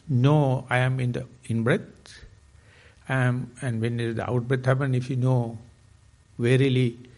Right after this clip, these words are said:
that I am in the out-breath, at that moment no defilements.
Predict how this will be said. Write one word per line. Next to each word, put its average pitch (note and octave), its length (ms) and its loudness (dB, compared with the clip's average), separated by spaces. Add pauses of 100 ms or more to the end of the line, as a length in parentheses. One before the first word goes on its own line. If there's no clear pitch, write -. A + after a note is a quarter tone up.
(380)
that A#2+ 160 -2
I - 20 0
am G#2+ 160 -4
in G2 60 -8
the - 80 -4
out-breath, B2 680 -4 (240)
at D3+ 140 -4
that E3+ 240 -4
moment A3+ 300 -2
no A#3+ 140 -4
defilements. F#2+ 760 -8